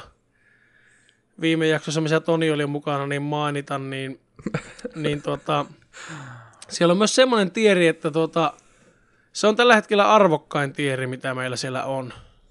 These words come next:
Speaker 1: Saattaa jatkossa tulla tietenkin arvokkaampikin, eihän sitä vielä tiedä, mitä kaikkea villiä ja hupsua tässä keksitään, mutta tuota, tällä hetkellä se on arvokkain kinkkukroisanttitieri, ja tota,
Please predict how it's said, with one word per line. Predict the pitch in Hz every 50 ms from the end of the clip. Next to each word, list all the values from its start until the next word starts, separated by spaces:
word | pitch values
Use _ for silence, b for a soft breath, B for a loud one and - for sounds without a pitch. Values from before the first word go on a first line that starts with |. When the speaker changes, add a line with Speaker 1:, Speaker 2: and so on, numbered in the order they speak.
| _ _
Speaker 1:
Saattaa | - - 151 143 143 _ - 190 202
jatkossa | 214 - - 190 214
tulla | 196 214 202
tietenkin | 214 220 196 202 190 214
arvokkaampikin, | 202 196 180 170 160 - - 160 147 143 151 147 151
eihän | 151 139
sitä | 151 160 151
vielä | 151 151
tiedä, | 147 - 156 151
mitä | 151 143 151 143
kaikkea | 139 135 - _ - 135 - - b b b b b b b b b b b b b b b b b b b b b b b -
villiä | 156 156 151 151 147 147 147
ja | 151 151 147
hupsua | 165 165 - - 180 180
tässä | 160 175 180
keksitään, | - - 190 180 - - 175 165 160 156 156
mutta | 160 160 156 - 175 151
tuota, | 165 156 151 - - 165 156 151 - - -
tällä | - 190 190 185 180
hetkellä | 160 160 160 - 175 160 143
se | 131 156
on | 156 156
arvokkain | 156 165 165 170 165 156 - _ - 160 160 160 160 143 B B B B B B B B B _ _ _ _ _ -
kinkkukroisanttitieri, | 240 233 220 185 - 180 165 - - 170 165 170 170 151 165 170 165 - 165 170 - 175 165 165 165 160 160 156
ja | 156 156
tota, | 156 156 156 151 - 151 156